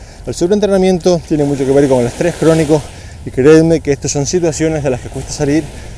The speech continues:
semanas, incluso meses. Así que, que nadie se piense que por estar un poquito cansado, ¿vale? Estás sobreentrenando. Simplemente revisa un poco tus variables de descanso y nutrición para poder mejorar esto. Y ahora bien, Alberto,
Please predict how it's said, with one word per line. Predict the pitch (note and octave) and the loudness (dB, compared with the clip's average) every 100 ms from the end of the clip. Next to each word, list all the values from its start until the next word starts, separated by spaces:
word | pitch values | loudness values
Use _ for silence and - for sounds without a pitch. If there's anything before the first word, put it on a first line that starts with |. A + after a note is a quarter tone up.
| - | -14
semanas, | - C#3 D#3+ F3+ F3+ D3+ C#3+ | -6 -2 0 0 0 -4 -6
incluso | C3+ C3 E3 - E3 | -4 0 0 0 -6
meses. | B2+ C#3+ C3+ G2+ F#2+ - | -2 -2 -2 -4 -10 -12
Así | A2 - | -10 -6
que, | D#3 E3+ E3 - - - - - | -2 0 -2 -10 -14 -14 -6 0
que | C#3 | 4
nadie | F#3 F#3 | 6 6
se | E3 C3 | 4 2
piense | D#3+ F3+ D3+ | 4 4 2
que | B2+ | 0
por | A#2 | -2
estar | - D3+ | 0 0
un | E3+ E3+ | 0 -2
poquito | E3 - E3+ B2+ | -6 -4 -4 -6
cansado, | A2+ G#2+ G#2+ D#3+ D3 C#3+ C#3+ - | -6 -10 -4 2 2 2 -4 -6
¿vale? | D3 D3 - - - - | -4 -6 -8 -16 -16 -8
Estás | B2 C3 | -6 -4
sobreentrenando. | - B2+ B2+ D#3+ F3+ C#3+ | -4 -2 -2 0 0 -2
Simplemente | - D3+ D#3+ E3+ E3 F3+ D#3+ C#3 | -2 0 2 2 2 0 0 -4
revisa | A#2 B2 C3 C#3 | -2 -2 -2 -4
un | |
poco | C3 B2+ C#3+ | -4 -4 -2
tus | F#3 | 0
variables | E3+ E3+ E3+ E3 | 2 2 2 2
de | C3+ | -2
descanso | A#2 - D3+ C3+ | -4 -2 -4 -4
y | C#3+ | -8
nutrición | D#3+ D3 - E3+ E3 - - - - - | -6 -6 -2 -2 -2 -10 -18 -20 -20 0
para | C#3+ C#3 C3+ | 4 4 4
poder | C3 C3 | 4 4
mejorar | C3 B2 C3 B2 | 2 2 2 2
esto. | A#2+ - - G2 - - - - - | -4 -8 -12 -12 -12 -14 -16 -16 -8
Y | C#3 | 0
ahora | E3+ | 4
bien, | E3 D3 | 4 4
Alberto, | C#3 E3+ C3+ | 4 2 0